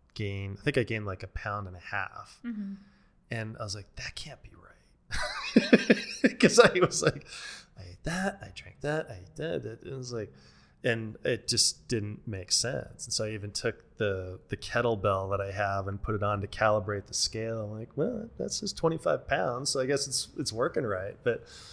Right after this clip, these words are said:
Speaker 1: it was just that, a little bit of that same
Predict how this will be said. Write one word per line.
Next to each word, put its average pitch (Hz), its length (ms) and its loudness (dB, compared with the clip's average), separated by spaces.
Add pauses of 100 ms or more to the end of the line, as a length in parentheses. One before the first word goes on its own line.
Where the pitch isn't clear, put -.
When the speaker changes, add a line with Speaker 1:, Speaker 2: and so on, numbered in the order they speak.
(420)
Speaker 1:
it 131 80 6
was 117 180 4
just - 240 6
that, 104 400 6 (1000)
a 117 80 0
little 110 320 0
bit 113 180 8
of 104 80 2
that 104 180 2
same 104 720 0